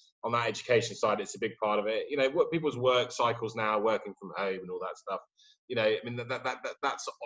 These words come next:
the obvious thing. But I, I, I do think it opens up other opportunities. And I think that in a way, you know, what, um,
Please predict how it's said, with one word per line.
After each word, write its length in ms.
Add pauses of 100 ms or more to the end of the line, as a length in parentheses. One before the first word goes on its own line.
(100)
the 100
obvious 500
thing. 300
But 140
I, 60
I, 180 (100)
I 40
do 180
think 280
it 160 (420)
opens 340
up 160
other 180
opportunities. 760
And 80
I 40
think 320
that 160 (420)
in 120
a 40
way, 640 (340)
you 100
know, 300 (260)
what, 340 (480)
um, 920